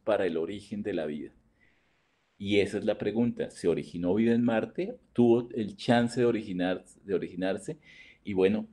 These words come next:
eh, esa es una pregunta abierta, pero uno con todas estas evidencias diría que podría haber sido. Bueno, esto es también un poquito la historia, digamos, geológica, bueno, de varias cosas en Marte. En la, en la conferencia de geología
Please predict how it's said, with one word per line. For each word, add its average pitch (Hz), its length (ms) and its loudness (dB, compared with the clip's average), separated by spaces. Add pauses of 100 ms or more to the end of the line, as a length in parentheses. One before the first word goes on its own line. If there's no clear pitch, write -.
(120)
eh, 87 280 -4
esa 90 200 -8
es 85 160 -10
una 98 160 -4
pregunta 82 460 -4
abierta, 101 440 2
pero 101 180 2
uno 92 340 0 (120)
con 76 220 -4
todas 98 260 4
estas - 200 -6
evidencias 101 440 2
diría 85 460 0
que - 240 -8 (160)
podría 82 440 4
haber 80 200 0
sido. - 300 -12 (2000)
Bueno, 120 480 6
esto 113 180 4
es 143 120 4
también 147 280 8
un 143 60 4
poquito 147 340 6
la 131 120 8
historia, 123 960 4
digamos, 92 500 -4
geológica, 98 640 -2
bueno, 120 240 0
de 80 120 -6
varias 104 420 -4
cosas 98 300 -4
en 98 140 -8
Marte. 117 500 -4
En 87 100 -6
la, 73 100 -8
en 87 220 -14
la 80 80 -20
conferencia 87 800 -8
de 95 400 -8
geología 95 500 -8